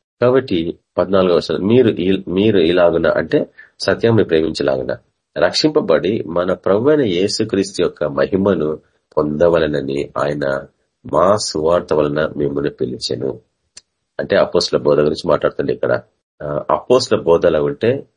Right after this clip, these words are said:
మీరు యేసుక్రీస్తు యొక్క మహిమను పొందుకుంటారంట. ఆయన మహిమ పొందుకుంటే నీ ఎదుట దుష్టశక్తి నిలబడగలవా? నిలబడలేవు. కాబట్టి ఈ గోగు మాగోగుల గురించి మనము దీర్ఘంగా ధ్యానిస్తా ఉన్నాము. ముఖ్యంగా యెహెజ్కేలు గ్రంథంలో ఈ దేశాలు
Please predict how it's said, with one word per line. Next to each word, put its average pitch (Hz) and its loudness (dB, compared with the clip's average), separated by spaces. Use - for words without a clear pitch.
మీరు 87 0
యేసుక్రీస్తు 113 2
యొక్క - -2
మహిమను 87 0
పొందుకుంటారంట. 71 -4
ఆయన 78 0
మహిమ 82 0
పొందుకుంటే 78 -4
నీ 90 0
ఎదుట 104 2
దుష్టశక్తి 120 0
నిలబడగలవా? 80 -2
నిలబడలేవు. 143 0
కాబట్టి 131 2
ఈ 104 -2
గోగు 175 4
మాగోగుల 98 2
గురించి 92 -4
మనము 87 -2
దీర్ఘంగా 90 -2
ధ్యానిస్తా 107 2
ఉన్నాము. 82 0
ముఖ్యంగా 123 0
యెహెజ్కేలు 110 2
గ్రంథంలో 78 0
ఈ 117 4
దేశాలు 123 2